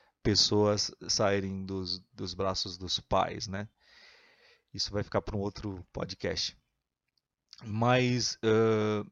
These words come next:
relacionando isso, ah,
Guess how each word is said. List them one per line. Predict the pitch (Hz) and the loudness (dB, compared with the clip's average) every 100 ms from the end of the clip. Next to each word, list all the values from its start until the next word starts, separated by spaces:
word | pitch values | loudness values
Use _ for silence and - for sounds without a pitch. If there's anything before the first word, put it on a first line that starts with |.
| _ _ _ | _ _ _
relacionando | 107 123 143 156 160 196 120 | -4 -2 0 0 0 0 0
isso, | 127 202 220 - 92 90 95 - - _ _ _ _ _ | 0 0 0 -2 -4 -6 -10 -20 -20 _ _ _ _ _
ah, | 104 98 98 98 95 98 | -4 -2 -2 -4 -6 -8